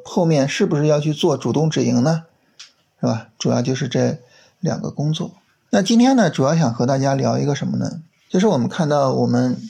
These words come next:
昨天的坚守啊，在今天呢，有一个好的结果。啊，其实它有好的结果当然是更好的哈，没有好的结果也没关系。但是无论怎样呢，就是当我们这个行情给我们一个结果的时候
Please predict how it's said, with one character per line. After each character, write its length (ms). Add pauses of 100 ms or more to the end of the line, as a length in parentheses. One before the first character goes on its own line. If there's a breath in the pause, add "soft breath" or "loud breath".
(140)
昨 220
天 260
的 160
坚 400
守 300 (580)
啊， 220
在 160
今 200
天 220
呢， 240 (380 loud breath)
有 160
一 100
个 300 (420)
好 240
的 100
结 220
果。 320 (440 soft breath)
啊， 280 (580)
其 160
实 200
它 200
有 200
好 180
的 80
结 160
果 140
当 160
然 100
是 80
更 160
好 220
的 120
哈， 280
没 120
有 120
好 140
的 100
结 120
果 140
也 80
没 160
关 240
系。 220 (720 loud breath)
但 120
是 60
无 160
论 140
怎 160
样 200
呢， 180 (340 soft breath)
就 120
是 140
当 220
我 80
们 200
这 160
个 380
行 260
情 240
给 200
我 160
们 160
一 20
个 100
结 220
果 160
的 80
时 140
候 260